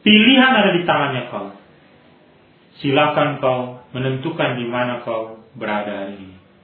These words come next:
Amin. Saya berharap lewat apa yang saya bagikan hari ini, kau mau datang dan semakin mengenal pribadi Kristus. Dan hidupmu menjadi semakin terang waktu kau datang kepada terang itu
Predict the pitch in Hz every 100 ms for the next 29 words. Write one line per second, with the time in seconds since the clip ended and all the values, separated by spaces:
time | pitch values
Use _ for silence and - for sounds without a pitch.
0 | _ - 120 160 180 - - _ _ _
1 | _ - - 156 175 185 208 220 - -
2 | 143 147 151 156 156 170 160 156 147 147
3 | 175 165 147 139 131 120 107 - _ _
4 | - _ 135 135 143 139 156 - - 170
5 | 170 - - - 120 117 135 143 147 156
6 | 156 147 139 135 143 135 - - - _
7 | _ _ - 120 127 123 117 120 110 120
8 | - - _ _ - 123 120 156 180 220
9 | 208 131 131 135 - 131 127 123 123 -
10 | 131 127 131 120 131 135 135 110 - -
11 | - _ _ _ _ _ _ - 120 -
12 | - 120 120 117 117 - - 117 113 110
13 | - 123 127 143 135 120 107